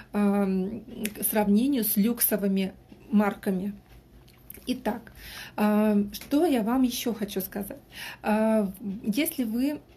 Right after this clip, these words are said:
м, понимаете, что выгода здесь классная, и что даже двести рублей, ну что это такое двести рублей, да? Но с другой стороны, если вы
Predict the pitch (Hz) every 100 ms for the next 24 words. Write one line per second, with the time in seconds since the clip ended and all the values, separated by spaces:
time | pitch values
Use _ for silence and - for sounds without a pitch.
0 | - 208 214 208 247 277 262 202 202 208
1 | 202 - 190 233 294 254 196 208 180 180
2 | 240 233 - 240 202 196 - 226 262 370
3 | - - - - 220 214 254 226 214 196
4 | 220 220 220 220 202 202 320 330 277 254
5 | 240 202 190 208 - 311 415 381 359 277
6 | 269 226 175 202 302 - 247 233 190 220
7 | 208 175 208 208 233 240 208 214 202 233
8 | 311 320 240 220 214 190 208 254 - 240
9 | 262